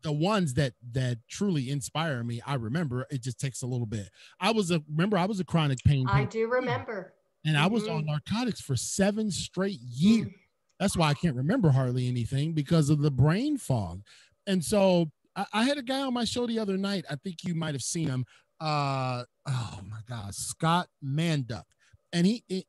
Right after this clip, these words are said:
Speaker 1: he talked about, uh, the, the medical situation that him and his wife had went through. Uh, they, they basically were at their wits' end, and the doctors said, "You know, there's nothing else that we can do for you. It's all in your mind."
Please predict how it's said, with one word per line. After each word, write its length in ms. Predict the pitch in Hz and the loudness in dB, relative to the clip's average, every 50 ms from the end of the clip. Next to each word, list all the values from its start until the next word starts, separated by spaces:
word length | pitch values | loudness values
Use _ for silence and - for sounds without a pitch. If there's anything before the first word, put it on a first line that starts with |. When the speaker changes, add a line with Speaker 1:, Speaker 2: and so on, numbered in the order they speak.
| _ | _
Speaker 1:
he 300 | 180 175 165 156 240 277 | -2 0 2 2 2 2
talked 280 | - 277 262 240 - - | 0 -2 -4 -4 -2 -2
about, 360 | 202 175 170 170 165 165 151 - - - _ _ _ _ | 0 2 2 2 2 2 0 -4 -14 -20 _ _ _ _
uh, 240 | - 151 147 143 139 139 143 143 | -2 0 2 2 0 -2 -4 -4
the, 160 | 135 151 143 131 120 | -2 -2 -2 -2 0
the 100 | 139 135 | -2 0
medical 440 | 143 156 208 277 339 294 - 262 202 | 0 2 2 0 0 -2 -4 -6 -4
situation 580 | - 247 202 - 214 190 190 185 165 - 170 | -4 -4 -4 -2 0 0 2 2 2 0 0
that 160 | 151 147 139 | 0 2 2
him 160 | 147 165 190 190 | 2 2 2 2
and 80 | 170 | 2
his 140 | 147 123 123 | 2 0 0
wife 260 | 127 151 151 156 - | 0 2 2 2 2
had 160 | - 139 113 | 0 -2 -2
went 180 | 120 123 123 117 | 0 0 -2 -2
through. 480 | - - 107 113 120 107 104 110 113 - _ _ _ - - - _ _ _ - | -2 -2 -2 0 0 0 0 -2 -2 -4 _ _ _ -20 -20 -20 _ _ _ -8
Uh, 400 | 127 135 131 127 127 123 117 113 - _ _ _ _ - | -4 -4 -2 -2 -4 -4 -6 -8 -12 _ _ _ _ -10
they, 220 | 139 143 165 - - | -6 -6 -6 -4 -2
they 160 | 156 165 165 127 143 139 | 0 0 0 0 -2 -4
basically 680 | 175 196 220 196 - 220 185 202 190 185 185 175 160 - _ _ _ - 180 | -2 -2 -2 -2 -2 -4 -2 0 2 2 2 2 0 -2 _ _ _ -14 -8
were 200 | 165 165 180 - | -4 -4 -2 0
at 160 | 175 175 - - | 0 0 2 4
their 140 | 185 165 | 4 4
wits' 260 | 147 160 175 - - - - | 4 4 2 2 0 -2 -2
end, 400 | 214 262 240 160 139 147 156 - - | 0 0 2 2 0 0 -2 -4 -4
and 120 | 156 156 | -2 -2
the 80 | 151 139 | -2 -2
doctors 480 | 147 170 180 - - 180 165 147 - | -2 -4 -4 -4 -2 -2 -2 0 -2
said, 300 | - 185 175 170 170 156 156 | -2 -2 0 0 0 -2 -4
"You 100 | 160 185 | -4 -2
know, 220 | 180 165 165 170 151 135 | -2 0 -2 -2 -2 -2
there's 200 | 151 156 135 131 | 0 0 0 0
nothing 280 | 165 156 - 165 151 | -2 -2 -2 -2 -2
else 140 | 139 135 - | -2 -2 -2
that 120 | - 131 | -2 -4
we 60 | 131 123 | -4 -4
can 160 | - 123 131 | -4 -2 0
do 100 | 147 139 | 0 0
for 180 | - - 139 | 0 -2 -2
you. 60 | 131 127 | -2 -2
It's 140 | 117 - | 0 0
all 160 | 135 131 123 117 | -2 -2 -2 -2
in 80 | 110 | -4
your 100 | 104 107 | -6 -6
mind." 400 | 117 160 202 185 135 104 110 107 | -4 -4 -2 -2 -2 -4 -6 -10